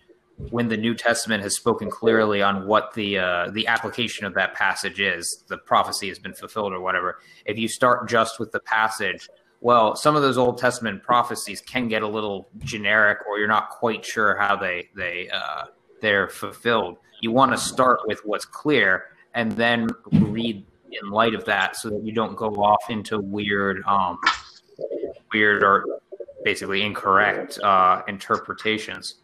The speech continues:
Um, clear will always, always help you and guide you in your interpretation.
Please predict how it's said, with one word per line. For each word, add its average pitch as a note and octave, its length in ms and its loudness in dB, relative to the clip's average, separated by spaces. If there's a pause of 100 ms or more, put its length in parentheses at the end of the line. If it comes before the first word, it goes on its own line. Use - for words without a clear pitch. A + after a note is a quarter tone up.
(720)
Um, F#2+ 400 0
clear B2 400 4
will A2 140 4
always, A2 560 2
always G#2+ 340 0
help G2+ 300 -6
you F#2+ 160 -6
and F#2+ 120 -8
guide F#2+ 380 0
you F#2+ 180 -6
in G2 80 -8
your F#2 140 -6
interpretation. G2 880 -6